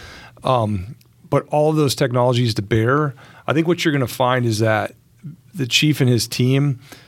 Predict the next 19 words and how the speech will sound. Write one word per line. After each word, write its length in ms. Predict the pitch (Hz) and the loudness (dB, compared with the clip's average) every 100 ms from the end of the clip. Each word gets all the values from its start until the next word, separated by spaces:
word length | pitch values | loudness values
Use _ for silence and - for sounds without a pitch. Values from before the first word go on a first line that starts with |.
| - _ - | -20 _ -2
when 140 | 127 | -2
bad 320 | 110 127 135 | 2 0 2
things 260 | 151 135 98 | 0 0 -2
do 200 | 131 131 | -2 2
happen 280 | 139 147 151 | 2 0 -2
in 120 | 139 | -4
Fishers, 460 | - 147 180 156 135 | 0 0 0 -2 -6
I 180 | - | -6
think 200 | 120 151 | -2 -2
you're 140 | 143 156 | 0 0
gonna 160 | 147 | 0
see 300 | 127 - 135 | 0 0 0
a 160 | - 113 | -2 -4
lot 340 | 104 107 123 | -2 0 2
of 140 | 131 113 | 2 2
resources 500 | 120 - 127 113 110 | 0 2 0 0 -2
brought 340 | - 117 117 | 2 2 2
to 60 | 110 | -4
bear 520 | 101 110 113 127 120 | -4 0 2 2 0